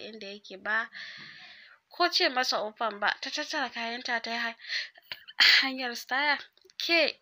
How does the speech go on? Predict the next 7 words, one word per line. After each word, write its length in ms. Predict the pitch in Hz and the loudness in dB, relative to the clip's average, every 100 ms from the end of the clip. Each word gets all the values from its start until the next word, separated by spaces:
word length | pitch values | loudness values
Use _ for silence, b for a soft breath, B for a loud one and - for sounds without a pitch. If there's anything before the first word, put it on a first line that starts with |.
| - | -6
ya 120 | 226 | -4
ƙara 340 | - 233 233 220 208 | -2 -2 -2 -6 -8
daka 360 | 220 - 247 | -6 -4 -4
mata 280 | 220 214 - | -6 -10 -12
tsawa. 420 | - 214 202 202 202 | -8 -6 -6 -6 -4
Juyowa 540 | - 320 302 240 226 | -6 -4 -4 -2 -2
ya 80 | 226 | -2